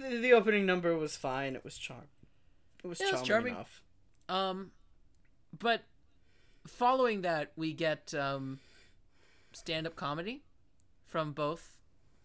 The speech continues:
Speaker 2: and truly fucking roll on the floor kind of comedy, particularly from
Speaker 1: Mm-hmm.
Speaker 2: Julie Halston, which, <laughs> holy shit.
Speaker 1: Well,
Speaker 2: What a gifted comedian.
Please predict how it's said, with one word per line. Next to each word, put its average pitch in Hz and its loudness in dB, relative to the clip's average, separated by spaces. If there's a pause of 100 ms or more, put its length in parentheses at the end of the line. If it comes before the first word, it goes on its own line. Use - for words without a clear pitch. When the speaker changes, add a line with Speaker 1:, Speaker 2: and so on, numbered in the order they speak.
(380)
Speaker 2:
and 156 0 (1040)
truly 269 -2
fucking 185 -2
roll 170 0
on 147 -4
the 139 -10
floor 135 -8
kind 127 -10
of 117 -14
comedy, - -12 (400)
particularly 175 2
from 165 -2
Speaker 1:
Mm-hmm. 156 -2
Speaker 2:
Julie 165 -4
Halston, 143 -6
which, 151 -12 (220)
<laughs> - -14
holy 208 -4
shit. - -18 (960)
Speaker 1:
Well, 190 8
Speaker 2:
What 247 4
a 262 4
gifted 202 -2
comedian. 156 -6